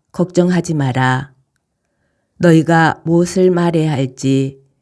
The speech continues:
그때 너희에게 일러주실 것이다.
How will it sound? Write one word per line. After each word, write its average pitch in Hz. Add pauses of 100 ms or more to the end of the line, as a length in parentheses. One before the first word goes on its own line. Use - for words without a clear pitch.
(300)
그때 143 (240)
너희에게 165
일러주실 170
것이다. 131